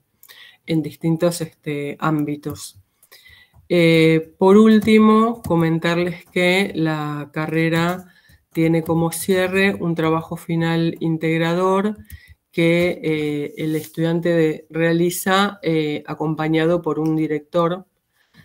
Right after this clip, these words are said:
de su trabajo. El estudiante arma un proyecto del tema que le interesa desarrollar y va a contar con el acompañamiento de un director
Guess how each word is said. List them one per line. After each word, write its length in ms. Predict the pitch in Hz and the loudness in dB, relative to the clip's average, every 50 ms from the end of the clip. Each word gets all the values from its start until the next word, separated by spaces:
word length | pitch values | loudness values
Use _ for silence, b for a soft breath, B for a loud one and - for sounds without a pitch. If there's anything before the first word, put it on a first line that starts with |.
| b b _ | b b _
de 400 | 165 156 160 156 151 151 151 143 | -6 -4 -2 0 0 0 -2 -4
su 200 | 147 - 165 160 | -4 -6 -8 -6
trabajo. 880 | 160 175 175 180 185 185 185 180 - - - 202 202 214 233 240 B B B B B B B B - | -4 -2 0 2 4 4 4 2 0 -4 -2 -2 0 0 -2 -4 B B B B B B B B -8
El 120 | 160 156 | -6 -6
estudiante 520 | 151 - - 170 165 160 156 160 160 156 156 | -6 -6 -4 -2 -2 -2 0 2 2 2 2
arma 260 | 156 160 160 165 160 | 2 0 0 2 2
un 180 | 160 160 160 156 | 2 0 0 0
proyecto 1000 | 165 165 170 165 - - 214 214 214 214 - - 220 214 220 233 269 - - _ _ _ _ | 0 -2 -2 -2 0 0 0 0 0 -2 -4 0 2 2 2 2 -2 -6 -12 _ _ _ _
del 400 | - 151 151 160 156 151 147 147 | -20 -10 -6 -4 -4 -4 -4 -4
tema 300 | - 170 170 165 165 165 | -2 0 0 0 0 -2
que 80 | - 151 | -2 -2
le 60 | 156 | -2
interesa 420 | 151 147 156 147 160 160 - 170 | -2 -2 -4 -4 -4 -4 -2 -2
desarrollar 880 | 170 170 165 - 190 190 208 214 - - 226 220 226 240 269 277 b b b b b b b b _ | -2 -2 -2 -4 -4 -4 -2 -4 -4 -2 -2 -2 0 -2 -2 -6 b b b b b b b b _
y 140 | - 165 160 | -6 -4 -2
va 240 | 151 170 170 170 170 | -2 0 0 0 0
a 60 | 170 | -2
contar 400 | - 160 151 151 - 151 160 160 | -2 -2 -2 -4 -4 -6 -6 -4
con 160 | 170 170 170 | -2 -2 0
el 100 | 165 165 | 0 0
acompañamiento 720 | 160 160 160 156 151 160 156 160 160 160 160 160 160 165 | -2 -2 -4 -4 -4 -4 -2 0 0 0 0 0 -2 -2
de 80 | 165 165 | -2 -2
un 120 | 165 165 | -2 -2
director 720 | 160 165 165 165 170 - _ - 180 180 185 196 214 208 | -2 -2 -2 -4 -4 -6 _ -2 0 0 0 -2 -4 -6